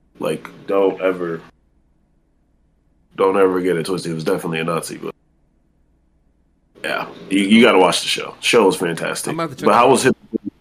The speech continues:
Speaker 1: how was Hidden Figures, though? I never, I never seen that.
Speaker 2: Uh, it's, it's really fucking good. It's, you can tell it, it was made by, it feels like a Disney movie.
Speaker 1: Mm-hmm.
Speaker 2: But besides that, uh, it's really solid and really good.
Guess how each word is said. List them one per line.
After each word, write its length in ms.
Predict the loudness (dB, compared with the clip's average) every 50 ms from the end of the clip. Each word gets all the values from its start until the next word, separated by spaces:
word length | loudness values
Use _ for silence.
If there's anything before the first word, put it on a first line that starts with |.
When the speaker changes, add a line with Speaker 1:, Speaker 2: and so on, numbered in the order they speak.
| _ _ _ _ _ _ _ _ _
Speaker 1:
how 160 | 0 4 4
was 120 | 4 4 4
Hidden 200 | 2 0 0 -2
Figures, 380 | -2 -2 -2 0 0 -2 -2 -2
though? 160 | -2 0 0
I 80 | 0
never, 400 | 0 -2 -2 -2 -2 -4 -6 -6
I 100 | -6 -8
never 200 | -6 -6 -6 -6
seen 220 | -6 -6 -8 -6 -4
that. 240 | -4 -4 -4 -4 -8 -14 -20 _ _ _ _ _ _ _ _ _ _ -4
Speaker 2:
Uh, 380 | -2 -2 -2 -2 -4 -6 -6 -8 -12 _ _ _ _ _ _
it's, 160 | -10 -8 -6 -8
it's 180 | -8 -8 -8
really 260 | -6 -6 -4 -4 -4
fucking 300 | -6 -6 -10 -10 -10 -12
good. 240 | -12 -12 -12 -12 -8 -8
It's, 200 | -8 -8 -8 -14 -18 _
you 160 | -20 -18 -14
can 160 | -14 -12 -14
tell 320 | -12 -10 -8 -6 -6 -6 -6
it, 120 | -6 -4 -4 -4 -6
it 40 | -6 -8
was 140 | -10 -12
made 200 | -10 -12 -12 -10 -10
by, 140 | -10 -10 -10
it 260 | -10 -12 -14 -12 -12
feels 160 | -12 -10 -10
like 120 | -12 -14
a 40 | -14
Disney 320 | -14 -14 -16 -14 -14 -14 -12
movie. 360 | -12 -12 -12 -12 -14 -18 -18 _ _ _ _ _ _ _ _ _ _ _ _ _ _ _ -10
Speaker 1:
Mm-hmm. 200 | -8 -6 -2 0
Speaker 2:
But 120 | 0 0 0
besides 360 | -2 -4 -6 -6 -6 -6 -6
that, 380 | -6 -4 -4 -4 -6 -8 -10 -12
uh, 260 | -10 -8 -8 -8 -6 -8
it's 200 | -8 -10 -10 -14
really 380 | -16 -10 -8 -8 -8 -8 -10 -14
solid 380 | -12 -10 -10 -8 -8 -10 -12
and 140 | -16 -18 -18
really 220 | -18 -18 -18 -18 -20
good. 200 | -20 -20 -20